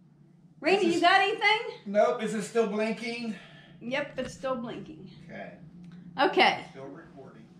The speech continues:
Speaker 1: So if you watched our video last week, Randy was yelling at the GoPro.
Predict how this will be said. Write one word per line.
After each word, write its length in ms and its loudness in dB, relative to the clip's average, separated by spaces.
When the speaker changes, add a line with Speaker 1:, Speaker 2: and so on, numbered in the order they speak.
Speaker 1:
So 200 0
if 120 0
you 80 2
watched 300 6
our 140 2
video 340 6
last 380 4
week, 500 -4
Randy 340 0
was 200 0
yelling 520 2
at 80 -8
the 80 -6
GoPro. 520 -6